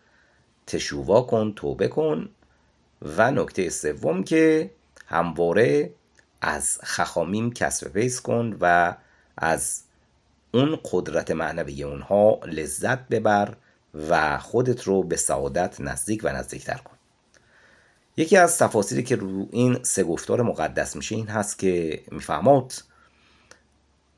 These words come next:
انسان اگر تونست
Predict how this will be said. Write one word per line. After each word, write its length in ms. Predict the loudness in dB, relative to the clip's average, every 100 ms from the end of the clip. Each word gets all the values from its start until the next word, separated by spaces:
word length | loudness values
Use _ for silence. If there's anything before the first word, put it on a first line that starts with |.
| _ _ -2
انسان 580 | 2 4 6 6 6 0 -10 -20 _ _ _ _ _ _ -4
اگر 480 | 0 2 4 4 2 -4 _
تونست 680 | -4 -2 2 2 2 -2 -8